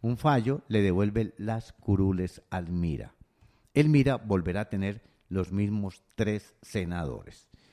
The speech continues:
Vamos ahora con los pronósticos, no del Estado, sino de la política. Pronóstico de las curules para Cámara de Representantes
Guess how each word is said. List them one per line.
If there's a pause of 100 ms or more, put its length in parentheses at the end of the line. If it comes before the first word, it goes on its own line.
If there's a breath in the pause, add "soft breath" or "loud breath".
(460 soft breath)
Vamos
ahora
con
los
pronósticos,
no
del
Estado, (640 soft breath)
sino
de
la (180)
política. (640)
Pronóstico
de
las
curules
para
Cámara
de
Representantes